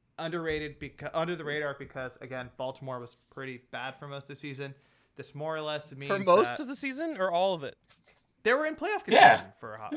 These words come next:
Speaker 3: They were there.
Speaker 2: What, like, ten games?
Speaker 3: Wasn't everybody in playoff <laughs> contention
Speaker 1: Nah,
Speaker 3: in a
Speaker 1: yeah,
Speaker 3: sixty-game
Speaker 1: well,
Speaker 3: season?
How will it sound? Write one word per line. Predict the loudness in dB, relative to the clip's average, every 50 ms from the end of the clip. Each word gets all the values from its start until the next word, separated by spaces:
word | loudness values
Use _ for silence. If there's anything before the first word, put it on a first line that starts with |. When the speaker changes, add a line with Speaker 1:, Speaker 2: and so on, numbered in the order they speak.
| -8
Speaker 3:
They | -6 -4 -2
were | 0 6
there. | 8 10 12 12 10 8
Speaker 2:
What, | 4
like, | 0 -2 -2 -4
ten | -2 0 0 0 0 0
games? | -4 -2 4 10 10
Speaker 3:
Wasn't | 12 12 10 10 10
everybody | 12 12 12 12 12 12 12 12 12 12 12 10
in | 8 6
playoff | 8 10 12 12 12 12 12 10
<laughs> | 4 0
contention | 0 0 4 4 4 4 4 0 -2 0 -2 -4 -2
Speaker 1:
Nah, | -2 -2 0 0
Speaker 3:
in | 4 8 12
a | 12
Speaker 1:
yeah, | 12
Speaker 3:
sixty-game | 12 12 10 10 10 10 8 10 12 12 12 12
Speaker 1:
well, | 12 10
Speaker 3:
season? | 6 6 6 6 6 2 0 -2